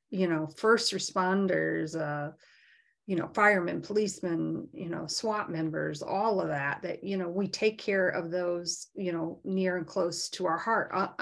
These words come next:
I'm all for, you know, we are the greatest nation in the world. And, you know, we've helped so many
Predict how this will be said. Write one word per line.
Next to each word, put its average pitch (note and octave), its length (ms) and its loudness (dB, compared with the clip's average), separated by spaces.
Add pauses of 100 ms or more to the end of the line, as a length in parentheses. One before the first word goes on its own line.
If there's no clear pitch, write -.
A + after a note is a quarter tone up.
(160)
I'm A3 180 4
all B3+ 340 2
for, G#3 720 6 (1200)
you G3+ 200 4
know, E3+ 560 0 (160)
we A3+ 260 8
are G#3 140 10
the G3+ 100 6
greatest G3 460 2
nation F#3 360 0
in E3+ 120 0
the F3 80 0
world. D#3+ 580 2
And, F3+ 280 -2
you F3+ 220 -2
know, E3+ 220 -2
we've E3 300 -2
helped F3+ 440 -4
so - 380 2
many F3 560 0